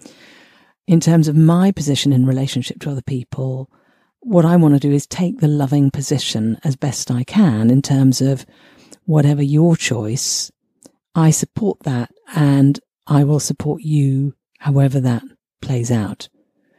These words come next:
Uh, you know, of course, I'm talking about the people who are close to me. I'm not talking about everybody on the planet, although I wish <laughs> everybody well. Uh, you know, we, we, we, um, we have to be realistic about this sort of thing.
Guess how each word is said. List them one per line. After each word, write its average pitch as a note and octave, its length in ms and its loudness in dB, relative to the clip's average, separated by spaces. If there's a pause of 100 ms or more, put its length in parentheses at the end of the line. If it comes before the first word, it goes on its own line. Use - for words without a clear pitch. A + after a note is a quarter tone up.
(280)
Uh, - 180 0
you F#3+ 140 4
know, D3 100 0
of - 120 -4
course, - 220 0
I'm D3+ 80 2
talking D3+ 300 2
about C3 220 -4
the D3+ 80 -14
people C#3+ 420 -8 (720)
who D3+ 140 0
are C#3+ 80 0
close C3 340 -4
to - 80 -4
me. A2 240 -4 (520)
I'm F3 100 2
not D#3 160 -2
talking D3 220 -4
about C3+ 140 -2
everybody C#3+ 480 -4
on G3+ 180 6
the D#3 80 -2
planet, B2 480 -8 (100)
although G#3 180 2
I F3+ 140 4
wish E3+ 260 2
<laughs> - 40 -20
everybody F3 500 -2
well. C#3+ 400 -4 (800)
Uh, D#3+ 200 4
you G3+ 140 4
know, C#3+ 160 4
we, D#3 140 2
we, E3+ 400 -2
we, F3 320 0
um, E3 240 -2 (1500)
we F3+ 120 2
have F3 160 0
to - 80 -14
be F3 120 0
realistic F3+ 600 2
about B2+ 240 -8
this C3 120 -10
sort C3 200 -10
of C3 80 -14
thing. A#2 380 -8